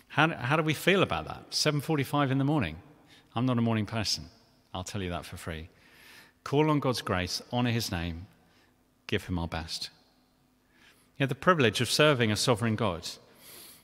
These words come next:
Uh, one of my friends says, "What, what, what grips our heart wags our tongue." You know, um, do we talk about that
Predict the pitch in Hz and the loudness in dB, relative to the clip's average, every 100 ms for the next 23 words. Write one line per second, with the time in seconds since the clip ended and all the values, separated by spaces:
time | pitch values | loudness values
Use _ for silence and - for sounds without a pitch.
0 | _ _ - 98 98 113 110 98 120 113 | _ _ -10 -6 -4 -2 -2 -2 -2 -2
1 | - 101 - 117 113 131 120 123 135 - | -4 -6 -4 -2 -2 -6 0 2 2 2
2 | 143 143 - 160 110 101 107 104 127 120 | 4 4 2 0 2 2 2 0 2 2
3 | - 110 - 139 82 76 - - - _ | 2 0 0 -2 -4 -8 -20 -20 -20 _
4 | - - - _ _ _ _ - 117 113 | -20 -20 -20 _ _ _ _ -6 0 2
5 | 117 127 123 123 120 - - - - _ | 2 2 2 2 0 -6 -20 -20 -20 _
6 | _ _ _ - - - 175 208 - 254 | _ _ _ -18 -18 -2 0 2 2 2
7 | - 190 107 82 76 | 2 -2 -2 -4 -14